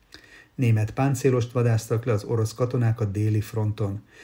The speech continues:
Kilőttek az oroszok egy német gyártmányú Marder egy A hármas típusú lövész páncélost Verbove térségében.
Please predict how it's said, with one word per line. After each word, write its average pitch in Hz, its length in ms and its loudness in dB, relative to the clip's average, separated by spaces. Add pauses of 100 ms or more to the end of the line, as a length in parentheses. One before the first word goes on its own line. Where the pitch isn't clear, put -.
(180)
Kilőttek 113 420 2
az 120 80 2
oroszok 135 340 2
egy 117 120 4
német 113 360 4
gyártmányú 120 560 2
Marder 117 680 2
egy 117 280 0
A 117 160 -2
hármas 110 480 0
típusú 123 420 -2
lövész 110 420 2
páncélost 120 640 0
Verbove 110 500 0
térségében. 104 840 -2